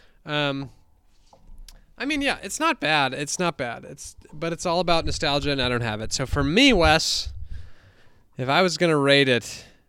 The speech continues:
on the Hot Rod scale of, of rating movies, in which, I need to remember, uh, of which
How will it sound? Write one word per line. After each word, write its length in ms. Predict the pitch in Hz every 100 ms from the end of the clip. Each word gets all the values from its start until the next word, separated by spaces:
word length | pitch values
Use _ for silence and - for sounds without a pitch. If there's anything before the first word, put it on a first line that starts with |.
| _ _ _ _ _ _ _ _ -
on 140 | 131
the 60 | 123
Hot 160 | 131 131
Rod 180 | 127
scale 420 | - - 131 123 120
of, 120 | 120
of 260 | 127 - 117
rating 300 | 120 117 117
movies, 580 | 117 113 107 - - - _ - - _ _ _ - - _
in 200 | - 135 135
which, 500 | 127 - - - - -
I 80 | 143
need 80 | 123
to 80 | 117
remember, 320 | 117 117 110 _ - -
uh, 760 | 139 127 123 123 120 117 120 120 - - - - _ - - _ _ _ _ _ - -
of 220 | 143 131
which 340 | 139 131 -